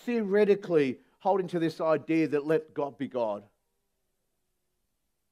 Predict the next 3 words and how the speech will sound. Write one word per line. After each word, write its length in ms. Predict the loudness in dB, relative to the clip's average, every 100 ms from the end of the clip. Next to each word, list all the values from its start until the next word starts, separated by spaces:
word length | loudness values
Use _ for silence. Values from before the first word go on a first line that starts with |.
| _ _ _ _ _ _ _ _ _ _ _ _ _ _ _ _ _ _ _ _ _ _
You're 80 | -14
supposed 460 | -12 -4 0 0 0
to 160 | -2